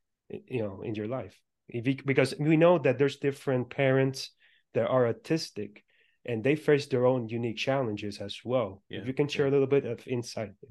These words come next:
Speaker 1: possible.
Speaker 2: Yeah, you know, I was always kind of like, it's hard, it's hard being, being a partner of somebody. You always feel like, "Am I worthy enough of this?" You know, being an autistic person, like, ca-, can they handle me? Am I too much? Am I going to, um,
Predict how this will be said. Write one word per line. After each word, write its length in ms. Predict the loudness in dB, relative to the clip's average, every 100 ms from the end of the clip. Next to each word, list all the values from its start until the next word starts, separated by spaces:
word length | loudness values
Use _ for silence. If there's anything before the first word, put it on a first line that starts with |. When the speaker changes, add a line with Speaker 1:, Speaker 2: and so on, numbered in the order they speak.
| _
Speaker 1:
possible. 440 | -16 -16 -18 -20 -20 _ _ _ _ _ _ -4
Speaker 2:
Yeah, 180 | 0
you 140 | 2 2
know, 120 | 2
I 40 |
was 160 | 0 2
always 420 | 0 0 -4 -8 _
kind 180 | -6 -4
of 60 |
like, 140 | -2 -4
it's 120 | -8
hard, 340 | -6 -4 -4
it's 140 | -6 -8
hard 280 | -6 -6 -4
being, 220 | -6 -6
being 180 | -6 -4
a 40 | -4
partner 540 | -2 0 0 -2 -6
of 180 | -8 -14
somebody. 460 | -12 -8 -6 -6 -10 -20 -20 _ _ -12
You 160 | -2 0
always 220 | 0 -2
feel 120 | -4
like, 220 | -4 -4
"Am 140 | -8 -8
I 80 | -8
worthy 420 | -4 -2 -2 -4
enough 200 | -6 -10
of 140 | -12
this?" 280 | -12 -14 -14
You 100 | -10
know, 120 | -10 -8
being 220 | -8 -4
an 60 |
autistic 360 | -6 -6 -10 -8
person, 300 | -8 -10 -10
like, 140 | -10 -12
ca-, 160 | -12 -12
can 220 | -8 -6 -4
they 100 | -4
handle 380 | -6 -8 -8 -12
me? 200 | -14 -16 -20 _
Am 140 | -2 0
I 60 |
too 220 | 0 -2 -4
much? 300 | -4 -8 -18 _ _
Am 140 | -10
I 60 | -8
going 300 | -6 -6 -6
to, 420 | -6 -2 0 -2 -6 -20 _ 0
um, 480 | 2 4 0 -6